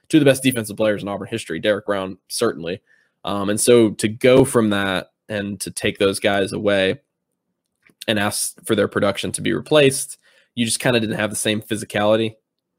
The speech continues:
You know, you didn't have that same oomph along the defensive <laughs> line. Um, you, you know, it's hard to replace that. And so, um, I think that physical-, I mean, Derek Mason is a guy that is gonna wanna do that. Nick Eason coming in from the N F L makes you pretty optimistic about the way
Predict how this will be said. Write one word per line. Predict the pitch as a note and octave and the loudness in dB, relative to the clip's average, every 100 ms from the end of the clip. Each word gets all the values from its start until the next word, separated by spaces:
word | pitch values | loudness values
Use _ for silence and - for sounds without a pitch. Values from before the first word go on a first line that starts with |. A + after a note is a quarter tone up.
| _ - | _ -8
You | A#2+ | -2
know, | A2 | 0
you | G#2+ | 0
didn't | G#2 G2+ | -2 -4
have | A2 G2+ G#2 | -6 -6 -4
that | G2+ F#2+ | -4 -4
same | - G2+ F#2+ F#2 | -4 -4 -4 -6
oomph | G#2 - - _ _ _ _ - | -8 -10 -16 _ _ _ _ 0
along | G#2 G#2+ | 2 4
the | G2+ | 2
defensive | G2+ G#2 G2 A2 - | 0 -2 -2 -6 -6
<laughs> | G#2+ - | -6 0
line. | A#2 G#2 - _ _ - | 0 -2 -6 _ _ -4
Um, | G#2 F#2+ F2 - C3+ _ _ - - | -2 -2 -4 -6 -12 _ _ -20 -4
you, | A#2 | 0
you | A2+ A2+ | 2 2
know, | G#2 | 0
it's | - | 2
hard | A#2+ | 2
to | A2+ | 4
replace | G#2+ A#2+ C3 | 2 2 0
that. | - D2+ - | -2 -4 -6
And | - | -2
so, | G2 F#2 - _ _ _ | 0 0 -2 _ _ _
um, | - F#2+ | -8 -4
I | F#2 | -4
think | - C#3 | 0 2
that | B2 - | 4 2
physical-, | A#2+ G#2+ A#2 G#2+ | 0 0 2 2
I | |
mean, | F2+ G2+ G#2 | 2 -2 2
Derek | A2 G#2+ | 2 2
Mason | G#2 G#2 G2+ | 0 -2 -4
is | G#2+ | -6
a | G2+ | -4
guy | G#2 G2+ G2+ | -2 -2 -2
that | - - | -4 -6
is | - | -4
gonna | G#2+ | -4
wanna | F#2+ G#2 A2+ | -2 -2 0
do | A2+ | 2
that. | A2+ G2+ | 2 2
Nick | G#2 - | -2 -4
Eason | G#2 - G2+ | -6 -4 -6
coming | A2 G2+ G#2 | -4 -4 -2
in | G2 | -6
from | - G#2+ | -6 -6
the | G2+ | -6
N | G#2+ | -6
F | - | -2
L | G#2+ G#2+ G#2+ | 0 2 0
makes | A2 G#2+ A2 A2 A2+ - - | -4 -6 -6 -2 -4 -4 -6
you | |
pretty | A2 B2 A#2+ | -2 2 4
optimistic | A#2 A2+ A#2 A#2 A#2 - | 4 2 -2 0 -2 0
about | G#2 G#2 | 0 0
the | - | 2
way | G#2+ G#2+ G#2+ | 4 4 2